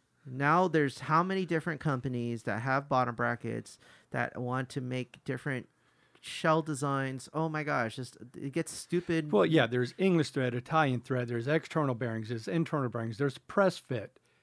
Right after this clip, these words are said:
Speaker 2: you know.
Speaker 1: But there's press fit. It's not just press fit. There's press fit, uh, eighty-six point five. There's press fit
Speaker 2: <laughs>
Speaker 1: ninety. There's press fit ninety-two.
Speaker 2: Yeah.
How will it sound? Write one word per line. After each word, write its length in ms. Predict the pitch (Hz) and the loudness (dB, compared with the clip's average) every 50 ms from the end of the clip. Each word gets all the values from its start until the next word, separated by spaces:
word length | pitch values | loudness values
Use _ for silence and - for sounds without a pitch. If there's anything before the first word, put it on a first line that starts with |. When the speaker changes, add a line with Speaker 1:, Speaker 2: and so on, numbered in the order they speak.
| _ - | _ 0
Speaker 2:
you 140 | 151 143 135 | 2 2 4
know. 160 | 123 123 135 | 4 2 0
Speaker 1:
But 160 | 151 147 - | -2 -2 -4
there's 160 | 151 143 127 | -6 -6 -6
press 300 | - - 170 151 151 - | -2 0 2 2 2 0
fit. 120 | - 143 - | -4 -8 -6
It's 80 | 143 | -2
not 160 | 180 202 196 | -2 -2 -2
just 140 | 156 147 - | -2 -4 -2
press 240 | - 190 202 - - | 0 2 2 2 0
fit. 240 | 147 120 107 104 - - - - _ - | -4 -6 -6 -6 -10 -16 -20 -20 _ -12
There's 180 | 139 127 117 - | -12 -12 -12 -12
press 380 | - _ - 165 151 143 - | -10 _ 0 0 0 0 -2
fit, 260 | - 156 139 - - _ _ _ _ _ _ - | -4 -4 -4 -4 -6 _ _ _ _ _ _ -4
uh, 240 | 139 135 127 127 - - | -2 0 0 0 0 -2
eighty-six 400 | 160 151 160 139 - 160 139 - | -2 -2 -2 -4 -6 -8 -10 -10
point 240 | - 151 131 - - | -10 -10 -10 -8 -4
five. 460 | - 170 160 143 123 110 107 110 110 | 0 0 2 2 0 -2 -6 -6 -6
There's 280 | 123 120 120 110 - - | -6 -6 -6 -8 -10 -12
press 260 | - - 143 139 - | -8 -8 -6 -6 -8
fit 280 | - - 147 131 - 143 | -8 -8 -8 -10 -8 -6
Speaker 2:
<laughs> 0 | |
Speaker 1:
ninety. 360 | 156 165 180 180 160 123 104 98 | -4 -2 -2 -2 -2 -2 -4 -4
There's 200 | 110 117 113 302 | -4 -2 0 0
press 320 | - - 151 143 - - | 0 0 0 -2 -4 -4
fit 160 | - - - 131 | -6 -8 -8 -8
ninety-two. 680 | 131 131 127 123 120 - - 180 170 147 123 95 107 123 | -8 -8 -6 -8 -8 -6 -4 -2 -2 -2 -2 -4 -4 -4
Speaker 2:
Yeah. 220 | 156 139 110 | -4 -4 -4